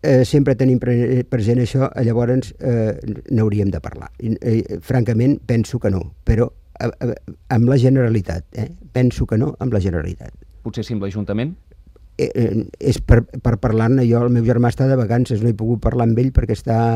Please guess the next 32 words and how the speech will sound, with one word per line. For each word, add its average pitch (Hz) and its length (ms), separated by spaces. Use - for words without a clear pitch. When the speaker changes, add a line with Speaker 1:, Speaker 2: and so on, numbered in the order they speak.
Speaker 1:
està 123 220
a 123 40
la 123 80
fresca 120 320
Noruega. 120 460
Eh, 113 100
llavors, 127 540
eh, 117 680
se, 107 300
se - 160
n'ha 110 120
de 101 100
parlar. 95 360
Per - 120
això 151 380
que 131 100
abans 123 540
d'explicar 123 840
coses 107 460
i 123 160
dir, 131 400
eh, 127 300
impressions 123 880
i, 123 160
i 120 240
idees 127 480
que 123 140
i, 135 80
igual 127 420
no 123 300
són 123 560
certes, 160 500